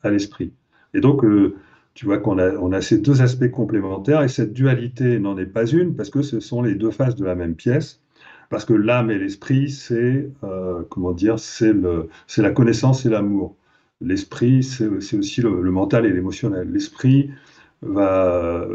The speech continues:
<clears throat> il a, il a, il a une intention, donc il a, il a un, pas un mental, mais il a, il a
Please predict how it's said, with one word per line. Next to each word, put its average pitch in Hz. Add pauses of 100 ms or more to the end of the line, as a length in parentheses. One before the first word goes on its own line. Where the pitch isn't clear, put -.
(240)
<clears throat> -
il 113
a, 110
il 110
a, 110
il 113
a 120
une 113
intention, 120 (680)
donc 110
il 98
a, 113
il 92
a 98
un, 80
pas 82
un 82
mental, 82
mais 80
il 78
a, 98 (580)
il 101
a 110